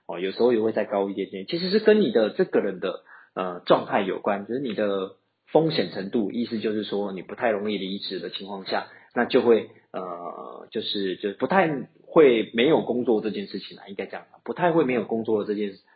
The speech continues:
事情，如果是，呃，越，越具体的话，那你的利率就会越低，哦，所以刚刚提到军公教是比较不容易被 fire 掉的，那就，呃，利率就会比较低一点，哦，所以这是跟利率有关。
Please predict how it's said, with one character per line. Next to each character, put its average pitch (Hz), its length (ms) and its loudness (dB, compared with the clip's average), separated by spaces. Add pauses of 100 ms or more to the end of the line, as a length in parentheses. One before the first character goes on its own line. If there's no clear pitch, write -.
(160)
事 127 140 -4
情， 90 240 -6
如 107 100 0
果 98 200 -2
是， 104 300 -2 (220)
呃， 92 200 -6
越， 107 500 4 (280)
越 117 180 4
具 131 240 0
体 92 160 -8
的 95 100 -8
话， 104 240 -2
那 107 360 -2
你 92 100 -12
的 101 100 -2
利 120 160 4
率 110 140 0
就 104 160 -2
会 101 80 0
越 101 160 0
低， 98 220 -8
哦， 95 180 -18
所 - 80 -10
以 101 40 -4
刚 123 120 -2
刚 123 100 -6
提 104 140 -8
到 107 140 2
军 156 220 -2
公 156 160 -2
教 143 140 4
是 120 120 -2
比 98 100 -8
较 110 120 0
不 107 140 -4
容 101 180 -4
易 101 60 -4
被 107 140 0
fire 95 360 -2
掉 90 180 -2
的， - 160 -12 (280)
那 120 80 2
就， 113 320 4 (200)
呃， 85 340 -6
利 127 160 4
率 110 140 -2
就 104 120 -4
会 98 140 -2
比 - 80 -14
较 95 160 -4
低 92 260 -8
一 92 60 -8
点， - 160 -6 (120)
哦， - 140 -12
所 - 160 0
以 107 160 -2 (120)
这 120 100 2
是 113 100 -4
跟 110 240 0
利 117 100 2
率 104 140 0
有 92 140 -4
关。 90 220 -4